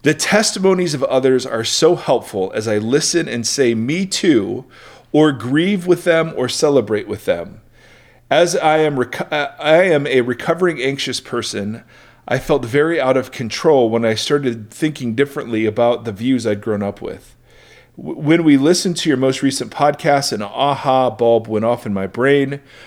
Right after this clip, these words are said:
I wasn't going crazy. Uh, the Holy Spirit was and is revealing things to me. What a sweet spot to be in. Your Will of God podcast changed my thinking as we lost our firstborn son in a stillbirth when I was seven months along," which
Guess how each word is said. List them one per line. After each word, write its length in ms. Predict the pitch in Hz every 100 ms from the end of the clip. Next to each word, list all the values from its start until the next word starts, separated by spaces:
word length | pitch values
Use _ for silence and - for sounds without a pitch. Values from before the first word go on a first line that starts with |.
| -
I 80 | 117
wasn't 420 | 139 202 262 220
going 240 | 156 127 113
crazy. 720 | - 151 160 156 175 180 170 - - _ -
Uh, 200 | 139 135
the 140 | 135
Holy 260 | 131 160 160
Spirit 360 | - 175 160 120
was 260 | 139 147
and 140 | 139 117
is 240 | 139 131
revealing 560 | 123 120 165 294 143 107
things 300 | 117 104 -
to 100 | 95
me. 320 | 92 95 104 - - -
What 140 | 156
a 80 | 185
sweet 440 | - - 156 180 165
spot 400 | - 139 131 -
to 100 | 117
be 240 | 110 104
in. 200 | 95 98 - _ - - _
Your 140 | 127 143
Will 200 | 170 147
of 140 | 117
God 260 | 131 143 143
podcast 640 | 156 147 - 156 143 -
changed 300 | - 135 117
my 120 | 107
thinking 560 | 98 - 170 180 175 160
as 120 | 127
we 140 | 120 120
lost 480 | 113 127 139 - 117
our 140 | 107
firstborn 680 | - 151 147 - 139 127 110
son 600 | - 131 123 123 120 123 - - - -
in 200 | 131 131 -
a 120 | 113
stillbirth 800 | - - 202 190 123 113 110 -
when 160 | 117
I 180 | 113 120
was 200 | 120 113
seven 320 | - 131 123 117
months 220 | 107 104
along," 440 | 104 101 92 87
which 340 | 98 101 -